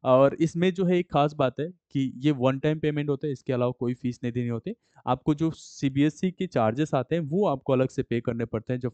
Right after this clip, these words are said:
फॉर्म फिल हो जाता है तो। And एक चीज़ आप लोग को समझना पड़ेगा कि जो आप लोग अगर इम्प्रूवमेंट के लिए अप्लाई करते हो ना, तो इसमें आप लोगों को समझना पड़ेगा ये कि आप अगर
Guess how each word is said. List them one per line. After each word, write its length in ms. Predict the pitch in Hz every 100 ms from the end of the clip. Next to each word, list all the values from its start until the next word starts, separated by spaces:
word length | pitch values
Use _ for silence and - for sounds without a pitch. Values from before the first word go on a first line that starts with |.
| -
फॉर्म 220 | 113 120 -
फिल 140 | 117
हो 80 | 110
जाता 260 | 107 101
है 60 | 104
तो। 180 | - - _ _ _ _ _ -
And 240 | 127 147 156 -
एक 140 | 170 -
चीज़ 260 | 196 185 -
आप 240 | 143 147
लोग 100 | 156
को 80 | 160
समझना 360 | 139 123 123
पड़ेगा 380 | 147 131 - 107 - _ _ -
कि 60 | 135
जो 200 | 180 185 _ _ _ -
आप 240 | 143 -
लोग 200 | 160 165 _
अगर 220 | 135 143 151
इम्प्रूवमेंट 520 | 135 135 135 151 175
के 80 | 160
लिए 80 |
अप्लाई 320 | 143 - 113 131
करते 260 | 110 -
हो 120 | 101
ना, 40 | 147 - _ _ _ _ _ _ _ _ _ _ _
तो 80 | 180
इसमें 400 | 170 - 190 226 -
आप 200 | 151 -
लोगों 120 | 190
को 60 | -
समझना 400 | 135 127 143 180
पड़ेगा 380 | - 180 180
ये 340 | 175 127 151 185
कि 240 | - 220 - _ _ _ -
आप 240 | 139 175 - _ _ -
अगर 320 | 151 196 208